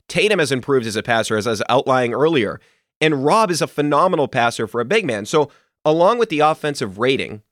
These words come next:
being better with Jaylen off the court, I thought the assists, they have to be better too, right? Because the ball's moving more quickly. If you just watch a game without Jaylen, you can tell the ball's moving more quickly. It doesn't really stop.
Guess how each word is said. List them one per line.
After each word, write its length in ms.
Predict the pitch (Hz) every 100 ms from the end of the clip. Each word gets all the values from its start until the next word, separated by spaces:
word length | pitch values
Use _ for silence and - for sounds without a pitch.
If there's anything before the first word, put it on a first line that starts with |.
| _ _ _ _ _ _ 104
being 240 | 147 147
better 220 | 135 143
with 140 | 139 123
Jaylen 340 | 135 135 127
off 180 | 120 110
the 80 | 104
court, 480 | - 156 107 87 _ _ _ -
I 80 | 139
thought 240 | 160 151
the 120 | 143
assists, 640 | 127 - 226 180 - - - 143
they 100 | 151
have 240 | 180 185
to 80 | 151
be 120 | 160
better 340 | 139 139 120 - _ _ _
too, 200 | - 226
right? 240 | 113 120 120
Because 220 | 147 131
the 100 | 123
ball's 440 | 98 160 220 170
moving 300 | 135 120 113
more 180 | 110 107
quickly. 340 | - 120 127 123
If 80 |
you 80 | 175
just 160 | 202 180
watch 300 | 175 175 165
a 40 |
game 200 | 160 156
without 240 | 135 135 120
Jaylen, 260 | 165 117
you 60 | 110
can 120 | 135
tell 140 | 170
the 80 | 123
ball's 380 | 92 135 147 127
moving 240 | 139 120
more 160 | 117 107
quickly. 320 | - 139 113
It 60 | 104
doesn't 220 | 151 -
really 200 | 123 104
stop. 420 | - 139 117 -